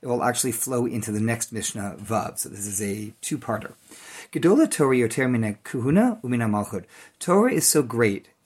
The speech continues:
It is greater even than the priesthood, the kahuna, and the malchut, than being a king, than royalty. Uh, the way in which the Mishnah demonstrates this is the complexity,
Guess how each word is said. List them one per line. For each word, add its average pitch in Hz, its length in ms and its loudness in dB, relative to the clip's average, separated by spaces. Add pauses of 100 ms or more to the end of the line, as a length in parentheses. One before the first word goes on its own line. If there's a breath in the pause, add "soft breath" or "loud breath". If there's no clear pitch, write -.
(140)
It 135 80 -8
is 143 140 0
greater 160 400 4
even 131 480 0
than 107 260 0
the 98 80 -4
priesthood, 160 520 -4
the 123 60 -4
kahuna, 143 540 -2 (180 loud breath)
and 131 140 -4
the 127 60 2
malchut, 120 400 2
than 107 360 -2 (140)
being 113 220 -2
a 101 40 -6
king, 98 300 -4
than 101 160 -4
royalty. 104 500 -2 (360 loud breath)
Uh, 107 220 -2
the 120 120 -2
way 156 240 4
in 151 140 4
which 131 160 -2
the 123 100 -8
Mishnah 110 540 -4
demonstrates 131 640 -4
this - 360 -6 (360 loud breath)
is 113 180 -4
the 110 320 0
complexity, 120 880 -2